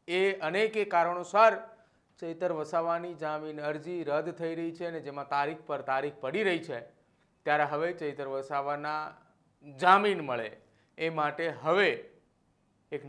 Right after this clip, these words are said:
નવા વકીલ પણ મેદાને છે. ચૈતર વસાવાના વકીલ તરીકે હવે સુપ્રીમ કોર્ટના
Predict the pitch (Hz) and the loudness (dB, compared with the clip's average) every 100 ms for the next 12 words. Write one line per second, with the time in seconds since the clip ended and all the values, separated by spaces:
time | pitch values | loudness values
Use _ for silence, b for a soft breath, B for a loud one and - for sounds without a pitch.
0 | 131 151 165 175 151 151 165 165 123 120 | -8 4 8 8 6 -2 -8 -8 -10 -8
1 | 113 110 107 101 107 - _ _ _ _ | -8 -8 -10 -12 -18 -20 _ _ _ _
2 | _ _ _ _ _ - 214 220 247 247 | _ _ _ _ _ 0 2 4 6 6
3 | 240 247 247 254 240 233 254 233 233 240 | 8 8 8 8 6 4 0 2 2 6
4 | 240 226 233 233 214 226 226 220 220 233 | 6 8 4 0 -4 -4 0 0 2 2